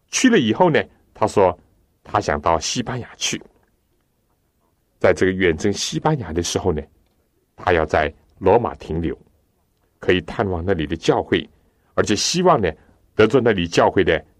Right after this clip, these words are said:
支持。在这样的时候，他知道菲比一位女执事呢，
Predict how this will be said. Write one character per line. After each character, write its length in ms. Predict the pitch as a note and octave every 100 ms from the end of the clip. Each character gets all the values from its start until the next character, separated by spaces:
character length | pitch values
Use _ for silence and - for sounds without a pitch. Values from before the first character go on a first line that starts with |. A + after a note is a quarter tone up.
| _
支 220 | - E3+ D#3+
持。 240 | - - - _ _ _ _ _ _ _ _ _ _ _ _ _ _ _ _ _ _ _ _ _ _
在 120 | G#2
这 140 | F3+
样 100 | E3
的 60 | A#2
时 140 | -
候， 60 | F2+
他 160 | F2+ F#2
知 160 | -
道 140 | G#2+ F2+
菲 340 | - C3 B2+
比 320 | - D2+ - _ _ _
一 80 | -
位 140 | F#2+ E2
女 280 | E2 D2+ C#2+
执 140 | C#3
事 200 | -
呢， 100 | B2+